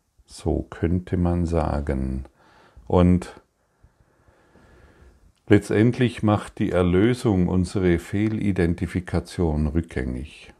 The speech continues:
Und das Mittel zur Erlösung besteht darin, die Fehlidentifikation nicht mehr zu unterstützen, sie nicht mehr zu schützen. Und das machen wir in der Regel auf zwei Arten.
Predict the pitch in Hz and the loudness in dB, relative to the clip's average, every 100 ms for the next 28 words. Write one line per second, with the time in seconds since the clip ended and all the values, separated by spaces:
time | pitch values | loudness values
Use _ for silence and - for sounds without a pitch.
0 | _ _ _ - 90 85 87 - 95 120 | _ _ _ -6 -2 2 2 2 -2 -2
1 | 127 107 - 87 82 80 80 95 - 95 | 0 -2 -2 -2 0 2 2 0 0 -2
2 | 87 82 - 78 78 82 78 85 92 85 | 0 -4 -4 -4 -2 2 2 2 2 0
3 | 85 82 - _ _ _ _ _ _ - | 0 -2 -6 _ _ _ _ _ _ -4
4 | 90 85 85 - _ - 95 92 98 95 | 0 0 -2 -6 _ 0 2 4 2 0
5 | 87 85 90 87 87 95 85 - 87 85 | 0 0 -2 -4 -2 0 -2 0 2 4
6 | 82 92 - - 98 87 82 80 _ _ | 4 0 -4 -8 -2 0 0 -2 _ _
7 | _ _ _ _ _ - 107 92 90 82 | _ _ _ _ _ -2 2 2 2 0
8 | - - 127 - 78 - _ _ _ - | -2 -6 -6 -6 -8 -8 _ _ _ -20
9 | _ _ _ - 87 80 95 - - 101 | _ _ _ 0 2 4 2 0 -6 -2
10 | 87 - - 76 - - 127 127 - - | -2 -4 -6 -6 -8 -6 -6 -6 -16 -12
11 | - - _ _ - _ _ - _ _ | -12 -14 _ _ -20 _ _ -20 _ _
12 | _ _ - 90 82 - 87 85 98 85 | _ _ -10 0 0 2 2 2 2 4
13 | 80 78 76 78 82 85 73 78 - - | 4 2 0 2 2 2 2 0 -2 -16
14 | - - 87 82 73 80 110 - 80 87 | -20 -2 4 4 4 0 -2 -4 -4 -2
15 | 123 | -6